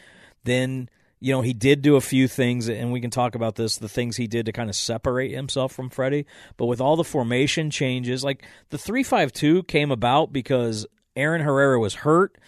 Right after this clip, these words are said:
came back for a game, then got yellow card suspended. So,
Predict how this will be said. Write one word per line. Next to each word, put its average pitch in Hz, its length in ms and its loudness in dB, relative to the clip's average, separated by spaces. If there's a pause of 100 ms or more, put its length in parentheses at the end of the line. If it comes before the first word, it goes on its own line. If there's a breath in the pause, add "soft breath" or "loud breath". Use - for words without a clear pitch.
(240 soft breath)
came 139 240 -2
back 131 280 2
for 165 180 2
a 156 60 2
game, 139 540 0
then 135 180 -4
got 131 200 0
yellow 131 320 0
card 120 280 -2
suspended. 113 720 -6 (360 soft breath)
So, 123 640 4